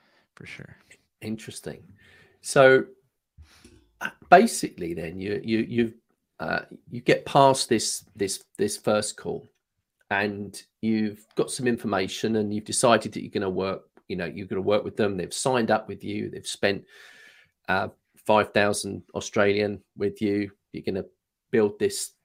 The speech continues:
Speaker 2: this amazing site for them. And so now let's talk about this recipe and the key sort of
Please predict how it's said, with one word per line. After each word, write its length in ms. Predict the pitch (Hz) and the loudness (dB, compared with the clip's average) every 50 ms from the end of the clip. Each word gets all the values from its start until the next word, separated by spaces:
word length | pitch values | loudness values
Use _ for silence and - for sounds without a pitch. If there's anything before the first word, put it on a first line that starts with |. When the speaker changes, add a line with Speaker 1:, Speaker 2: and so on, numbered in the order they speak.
| _ _ | _ _
Speaker 2:
this 280 | - 185 185 - - - - | -6 -6 -6 -6 -8 -8 -6
amazing 460 | 92 101 110 117 107 107 - 98 85 | -4 -2 0 0 0 -2 -4 -8 -8
site 340 | - - - 95 92 90 - | -8 -6 -6 -6 -6 -6 -8
for 260 | - - 101 95 95 90 | -8 -4 -2 -2 -2 -2
them. 200 | 95 85 87 90 _ _ _ _ _ _ _ _ _ _ _ _ _ _ _ _ - - _ - | -4 -6 -8 -10 _ _ _ _ _ _ _ _ _ _ _ _ _ _ _ _ -20 -16 _ -8
And 140 | 113 113 | -8 -6
so 300 | - - 131 123 120 120 123 - - - - - _ - | -2 2 2 4 2 2 -2 -6 -14 -20 -20 -20 _ -2
now 480 | 127 127 139 143 143 143 139 135 139 - _ _ _ _ - | 2 4 4 6 6 4 4 2 -2 -6 _ _ _ _ -2
let's 220 | 123 131 - - | -2 -2 -2 -2
talk 180 | - 135 117 - | -2 -2 -2 0
about 220 | 113 117 110 - | 0 0 0 0
this 180 | 113 101 - - | -2 -8 -6 -4
recipe 680 | 113 113 107 - - 110 - - 110 104 101 101 104 98 | -4 -4 -2 -2 -4 -6 -4 -4 -4 -4 -4 -6 -8 -8
and 140 | 101 101 104 | -8 -8 -8
the 80 | 101 98 | -8 -8
key 400 | - - - 131 117 110 107 104 | -4 -2 0 2 2 2 0 -4
sort 240 | - - - 92 | -6 -4 -2 -2
of 220 | 110 104 98 - | -2 -2 -4 -6